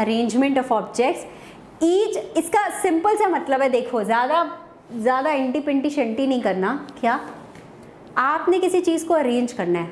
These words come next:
उसके लिए पहले select करना पड़ेगा, या तो आपको पहले से ही select करके दी जा चुकी है वो चीज़, है ना? Otherwise, ideally क्या करना है,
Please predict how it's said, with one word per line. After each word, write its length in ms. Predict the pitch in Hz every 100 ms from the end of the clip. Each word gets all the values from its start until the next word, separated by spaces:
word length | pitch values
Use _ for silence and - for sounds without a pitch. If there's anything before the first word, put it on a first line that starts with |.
| -
उसके 240 | 233 -
लिए 100 | 294
पहले 220 | 311 294 302
select 460 | - 233 226 -
करना 280 | 254 226 240
पड़ेगा, 340 | 240 233 247 269
या 160 | 233 269
तो 120 | 330
आपको 200 | 320 339
पहले 260 | 277 208 190
से 120 | 240
ही 80 | 226
select 300 | 233 226 226
करके 260 | 220 233
दी 160 | 220 226
जा 160 | 220
चुकी 300 | 220 226 226
है 60 | 214
वो 140 | 202 208
चीज़, 340 | 226 208 - - -
है 60 | 294
ना? 120 | 349 - - - - - - - -
Otherwise, 500 | 285 349 392 349 359 - 233
ideally 420 | 269 285 330 370
क्या 140 | 370
करना 260 | 330 294 294
है, 140 | 311